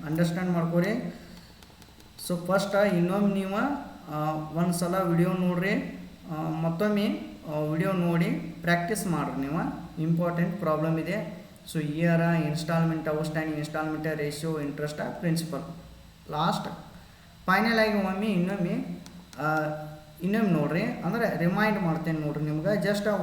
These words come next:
ಇಲ್ಲಿ ಇಯರ್ ಬರ್ಕೋಬೇಕು, ಎಲ್ಲ ಇಯರ್. ನೆಕ್ಸ್ಟ್ ಇನ್‌ಸ್ಟಾಲ್‌ಮೆಂಟ್ ಏನಿದೆಯಲ್ಲ, so ಪ್ರಾಬ್ಲಮ್‌ದಲ್ಲಿ ಹೆಂಗ್ ಕೊಟ್ಟಿದಾರಲ್ಲ ಹಂಗೆ ಇನ್‌ಸ್ಟಾಲ್‌ಮೆಂಟ್ ತೆಗೆದುಕೊಳ್ರಿ. ಇಲ್ಲಿ ಟೋಟಲ್ ಮಾಡ್ಬೇಕು. ಈ ಟೋಟಲ್ ಇನ್‌ಸ್ಟಾಲ್‌ಮೆಂಟ್ ಏನಿದೆಯಲ್ಲ ಇದರಲ್ಲಿ ಇದನ್ನ ಮೈನಸ್ ಮಾಡ್ಕೋತ ಹೋಗ್ಬೇಕು. ಅಂದ್ರೆ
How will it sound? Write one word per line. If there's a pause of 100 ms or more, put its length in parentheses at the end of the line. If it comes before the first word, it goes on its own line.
(180)
ಇಲ್ಲಿ
ಇಯರ್
ಬರ್ಕೋಬೇಕು,
ಎಲ್ಲ
ಇಯರ್. (680)
ನೆಕ್ಸ್ಟ್
ಇನ್‌ಸ್ಟಾಲ್‌ಮೆಂಟ್
ಏನಿದೆಯಲ್ಲ, (680)
so
ಪ್ರಾಬ್ಲಮ್‌ದಲ್ಲಿ
ಹೆಂಗ್
ಕೊಟ್ಟಿದಾರಲ್ಲ
ಹಂಗೆ
ಇನ್‌ಸ್ಟಾಲ್‌ಮೆಂಟ್
ತೆಗೆದುಕೊಳ್ರಿ.
ಇಲ್ಲಿ
ಟೋಟಲ್
ಮಾಡ್ಬೇಕು. (260)
ಈ
ಟೋಟಲ್
ಇನ್‌ಸ್ಟಾಲ್‌ಮೆಂಟ್
ಏನಿದೆಯಲ್ಲ (360)
ಇದರಲ್ಲಿ
ಇದನ್ನ
ಮೈನಸ್
ಮಾಡ್ಕೋತ
ಹೋಗ್ಬೇಕು.
ಅಂದ್ರೆ